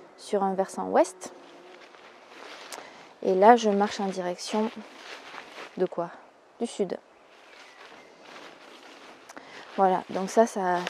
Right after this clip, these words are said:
ça peut m'aider. Et, euh, sur la carte, je, ça me permet de, ouais, de voir à peu près ce que je fais de ma vie. Bon, mais c'est chouette, c'est chouette, j'apprends. J'apprends à,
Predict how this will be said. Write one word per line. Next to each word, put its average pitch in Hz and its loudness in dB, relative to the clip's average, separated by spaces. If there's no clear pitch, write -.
ça 196 8
peut 240 12
m'aider. 254 12
Et, 190 8
euh, 190 2
sur 202 2
la 190 8
carte, 233 4
je, 190 -4
ça - 2
me 196 4
permet 202 8
de, 190 10
ouais, 208 4
de 185 2
voir 185 4
à 196 10
peu 254 6
près 226 8
ce - -6
que 226 8
je 208 6
fais 233 6
de 262 12
ma 240 12
vie. 214 6
Bon, 233 12
mais 294 10
c'est 277 2
chouette, - 4
c'est 226 8
chouette, 214 8
j'apprends. 202 6
J'apprends 190 0
à, 180 0